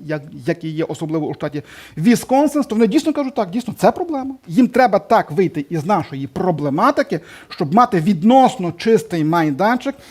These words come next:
в електоральному процесі, щоб велика українська проблема відійшла на другий бік. Він сказав, що він там закінчив сьому, восьму чи дев'яту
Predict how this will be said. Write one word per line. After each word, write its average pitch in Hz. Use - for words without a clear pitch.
в 170
електоральному 202
процесі, 170
щоб 196
велика 220
українська 180
проблема 165
відійшла 214
на 175
другий 139
бік. 214
Він 208
сказав, 175
що 156
він 170
там 143
закінчив 147
сьому, 143
восьму 143
чи 139
дев'яту 135